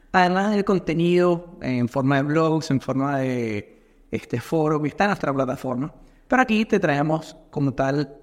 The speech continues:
el contenido sintetizado, una manera digerible que vas a poder ver, o mejor dicho, escuchar en estos próximos podcasts, ¿no? Entonces, eh, bueno, este primer podcast como tal, eh, lleva como título,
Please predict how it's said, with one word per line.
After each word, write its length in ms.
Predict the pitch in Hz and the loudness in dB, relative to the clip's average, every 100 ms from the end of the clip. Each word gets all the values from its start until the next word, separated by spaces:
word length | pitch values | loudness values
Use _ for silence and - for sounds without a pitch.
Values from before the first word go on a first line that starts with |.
| - | -6
el 180 | 147 139 | -2 0
contenido 460 | 135 127 139 151 | 0 0 0 0
sintetizado, 960 | 156 180 160 151 139 131 - 185 196 190 | 0 2 2 2 -2 -2 4 4 4 2
una 180 | 180 143 | 0 0
manera 340 | 139 135 135 | 0 0 0
digerible 560 | 139 135 165 196 185 - | 0 2 4 4 4 2
que 100 | 131 | 2
vas 100 | 143 | 0
a 80 | 143 | 0
poder 320 | 131 131 139 | -2 -2 0
ver, 480 | 151 156 - - - _ _ _ | 0 0 -4 -12 -20 _ _ _
o 80 | 104 | -4
mejor 240 | 107 139 | 0 4
dicho, 260 | 165 - 127 | 2 2 -2
escuchar 840 | 110 139 - 160 147 160 - - - _ _ _ - | 0 -4 2 2 2 -4 -8 -20 -20 _ _ _ 0
en 380 | 151 180 185 - | 2 2 0 -2
estos 360 | 135 - 139 | -4 -2 -6
próximos 420 | - 143 156 - | -2 -2 -2 -4
podcasts, 400 | - 110 - 110 | -2 -2 -2 -8
¿no? 220 | 180 190 - - - _ _ _ _ - _ 160 | -8 -10 -18 -20 -20 _ _ _ _ -20 _ -2
Entonces, 580 | 165 208 277 269 - - | 2 2 2 0 -2 -6
eh, 560 | 175 180 175 175 170 165 160 156 147 135 143 - - _ _ - | 0 2 4 2 2 0 -2 -2 -2 -2 -6 -12 -20 _ _ 0
bueno, 260 | 208 196 190 | 2 4 2
este 200 | 165 226 | 2 2
primer 320 | 208 196 180 | 4 2 2
podcast 400 | 202 196 208 196 | 0 2 0 0
como 200 | 190 160 | -2 2
tal, 480 | 160 151 180 190 - - | 2 2 0 -6 -10 -4
eh, 420 | 131 123 120 120 | -2 0 0 2
lleva 200 | 131 135 | 2 2
como 180 | 135 143 | 0 0
título, 680 | 143 151 156 165 139 - | 0 0 0 2 0 -4